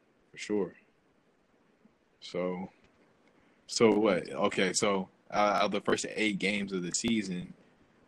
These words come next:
which, um, which, uh, which,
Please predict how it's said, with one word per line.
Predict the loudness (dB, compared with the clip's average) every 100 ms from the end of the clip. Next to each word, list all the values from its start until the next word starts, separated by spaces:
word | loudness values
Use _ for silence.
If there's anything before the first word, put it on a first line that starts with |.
| -2
which, | 2 2 4
um, | 2 0 -2 -4 -8 -16 -20 -20 _ _ _ _ _ -20 -20 _ _ -2
which, | 0 2
uh, | 2 2 0 -4 -6 -10 -16 _ _ _ _ _ _ -6
which, | -2 -2 -4